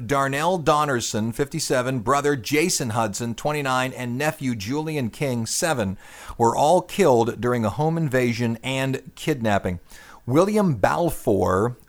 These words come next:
who was Hudson's former brother-in-law, he was married to her sister Julia, was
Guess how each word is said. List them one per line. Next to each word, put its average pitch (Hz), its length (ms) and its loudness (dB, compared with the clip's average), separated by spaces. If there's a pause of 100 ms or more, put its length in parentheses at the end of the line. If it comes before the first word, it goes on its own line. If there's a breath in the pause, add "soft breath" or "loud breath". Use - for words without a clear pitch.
(120)
who 151 320 2
was 123 420 2
Hudson's 147 880 -2
former 143 500 -2
brother-in-law, 101 1120 2
he 101 160 -4
was 120 180 -2
married 123 400 -2
to 117 120 -4
her 113 140 -2
sister 131 500 -2
Julia, 101 760 -2 (580 loud breath)
was 117 640 0